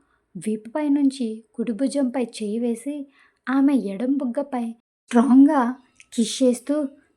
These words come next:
"సారీ," అంటూ ఆమె తేరుకునేలోగా అక్కడి నుంచి వెళ్ళిపోతాడు దేవ్. జరిగిన దానికి షాక్తో అక్కడ ఉన్న గేటుకు జారబడిపోతుంది ఖుషి. దేవ్ని ఖుషిని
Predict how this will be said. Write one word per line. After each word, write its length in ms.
"సారీ," 440
అంటూ 340
ఆమె 240
తేరుకునేలోగా 960
అక్కడి 340
నుంచి 280
వెళ్ళిపోతాడు 800
దేవ్. 300
జరిగిన 440
దానికి 420
షాక్తో 600
అక్కడ 280
ఉన్న 320
గేటుకు 420
జారబడిపోతుంది 960
ఖుషి. 380
దేవ్ని 480
ఖుషిని 560